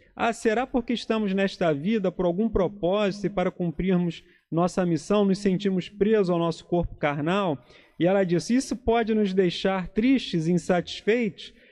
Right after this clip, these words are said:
É, quando você responde que o, essa, esse gozo dessa felicidade plena que os benfeitores colocam, e eles também dizem que o es-, o espírito livre estar num corpo é uma sensação penosa,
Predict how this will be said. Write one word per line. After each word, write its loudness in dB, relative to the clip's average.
É, -2
quando 2
você 2
responde 2
que 0
o, 2
essa, -2
esse -4
gozo 4
dessa 0
felicidade -2
plena -2
que -6
os -4
benfeitores 0
colocam, 0
e 0
eles 0
também 0
dizem 0
que -4
o 0
es-, -4
o -2
espírito 0
livre 0
estar -4
num -2
corpo -2
é 2
uma 2
sensação 0
penosa, 2